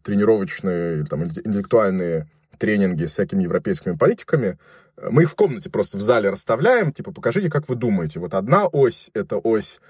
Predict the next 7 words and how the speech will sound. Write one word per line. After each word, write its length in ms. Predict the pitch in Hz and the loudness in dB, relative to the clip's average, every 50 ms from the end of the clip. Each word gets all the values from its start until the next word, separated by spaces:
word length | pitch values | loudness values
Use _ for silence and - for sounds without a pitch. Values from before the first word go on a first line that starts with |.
| _ - - - _ _ _ _ | _ -20 -20 -20 _ _ _ _
э, 380 | - 104 98 98 95 95 95 - | -2 2 2 4 4 2 2 0
у 80 | 107 104 | 2 0
России 300 | 110 110 - - 120 101 | 0 0 0 -2 -4 -4
всегда 400 | - - 104 98 95 110 107 95 | -2 -4 -4 2 4 4 4 4
был 300 | 87 98 95 92 90 - | 0 -2 -4 -4 -6 -8
большой 600 | - - - - 98 98 110 107 - - - 95 | -10 -16 -16 -10 -2 0 0 0 0 0 -4 -4
план, 400 | 78 - 135 151 202 233 277 - | 0 4 4 4 4 2 0 -4